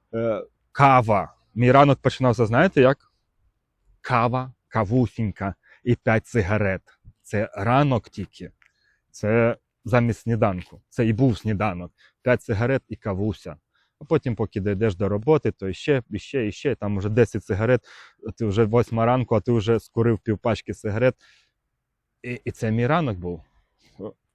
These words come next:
П'ять років тому. Фу, яка гидота. Але тоді це здавалося, м, смакота. <laughs> І, і тому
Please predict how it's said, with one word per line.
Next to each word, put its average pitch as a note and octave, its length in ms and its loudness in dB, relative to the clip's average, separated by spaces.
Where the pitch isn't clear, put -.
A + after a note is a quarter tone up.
П'ять A2+ 240 0
років A2+ 320 -4
тому. F#2 380 -4
Фу, C#3 260 0
яка G#2+ 260 -2
гидота. G2+ 520 -2
Але A#2 160 2
тоді A#2+ 300 2
це C#3+ 300 2
здавалося, A#2 680 0
м, B2+ 300 -4
смакота. G2+ 680 -6
<laughs> - 720 -8
І, C#3+ 280 4
і E3+ 100 4
тому C#3+ 500 2